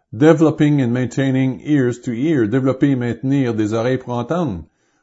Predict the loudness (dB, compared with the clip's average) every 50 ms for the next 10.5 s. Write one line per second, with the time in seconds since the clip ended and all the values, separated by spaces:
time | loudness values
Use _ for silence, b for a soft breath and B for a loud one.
0 | _ _ 2 4 4 6 4 4 2 0 0 0 2 4 2 2 2 0 0 0
1 | 0 0 -2 -2 -2 -2 -2 -2 0 0 0 0 0 0 0 -2 -2 -2 -4 -4
2 | -8 -12 _ _ _ _ _ _ _ _ _ _ _ _ _ _ _ _ _ _
3 | _ _ _ _ _ _ _ _ _ _ -2 0 0 2 4 4 4 4 4 4
4 | 2 2 2 2 0 0 0 -2 -4 -8 -10 _ -2 0 2 4 2 2 2 0
5 | -2 2 2 2 2 2 0 -4 -6 -8 _ _ _ _ _ _ _ _ _ _
6 | _ _ -6 -2 -2 0 2 2 2 2 4 2 2 4 4 4 2 2 0 -2
7 | -4 -4 -2 0 2 2 2 0 0 0 0 0 0 0 0 -2 -2 -2 -2 -4
8 | -2 -2 0 0 -2 -2 -2 0 0 0 0 0 -2 -2 -2 -2 0 2 2 0
9 | 0 -2 -2 -4 -4 -4 -4 -4 -2 -2 -4 -4 -6 -4 -4 -2 -2 -2 -4 -4
10 | -6 -4 -4 -4 -4 -4 -6 -6 -8 -10